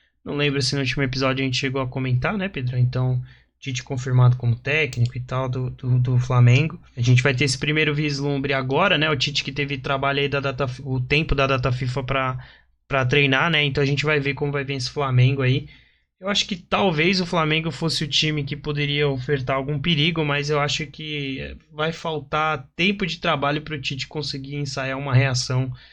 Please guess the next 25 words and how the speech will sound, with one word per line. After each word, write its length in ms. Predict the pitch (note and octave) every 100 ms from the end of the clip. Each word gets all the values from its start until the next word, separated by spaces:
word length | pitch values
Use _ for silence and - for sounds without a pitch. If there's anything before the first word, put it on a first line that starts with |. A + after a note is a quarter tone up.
| _ _
tão 180 | - C3+
absurda 520 | C#3 D3 - C#3 C3
assim 220 | C3 B2 C3
com 120 | C3
o 20 |
Flamengo, 480 | B2 D3 C3+ B2+ B2
né? 140 | A#2
Porque 520 | B2 B2+ B2 B2+ C3+ C3 - _ _
ainda 440 | - C#3 D#3 G#3 -
que 420 | - D#3+ D#3 D3
a 200 | C#3+ C3+
gente 200 | C3 B2+
saiba 300 | C#3 C3+ C3
que 140 | B2+
boa 200 | C3 C3+
parte 300 | C3 C3+ B2
dos 160 | B2+ B2+
problemas 400 | B2+ B2+ B2+ B2
do 80 | B2
Flamengo 340 | B2+ B2 A#2+
era 140 | B2+ D3+
por 180 | C3+
conta 240 | B2+ B2+ B2+
do 80 | B2
Sampaoli, 720 | C3 B2 B2 A#2+ D#3 D#3 B2+